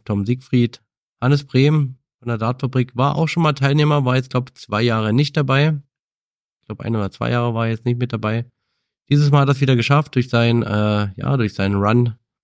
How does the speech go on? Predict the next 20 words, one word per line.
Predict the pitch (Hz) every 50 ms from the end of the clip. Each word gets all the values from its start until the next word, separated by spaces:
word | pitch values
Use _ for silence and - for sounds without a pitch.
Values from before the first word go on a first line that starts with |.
| _
beim | - 101 104 107
sächsischen | 101 107 113 107 - - 110 - - 101
Dartverband, | 101 101 104 - - 113 101 101 98 101 101 98 - 98 _ _ _ _ _ _
wo | - 95
er, | 95
glaub, | - - - 95 90 - _ _ _ -
äh, | 90 92 90 90 92 95 92 - _ _ _ _ _
fünf | - 123 127 123 - - - _ _ _
Turniere | - 113 110 113 117 117 113
in | 104 98
Folge | - - 101 107 107 107 101
gewinnen | 101 98 110 123 139
konnte | 135 143 131 131 127 127 123 120 117 - _
und | _ 92 92 92 95 92 90 - - _
momentan | - 92 92 92 95 90 95 92 90 87
auch | 87 90 90 92
in | 92 92
sehr | 87 92 95
guter | 92 104 101 95 95
Form. | - - 104 101 101 101 95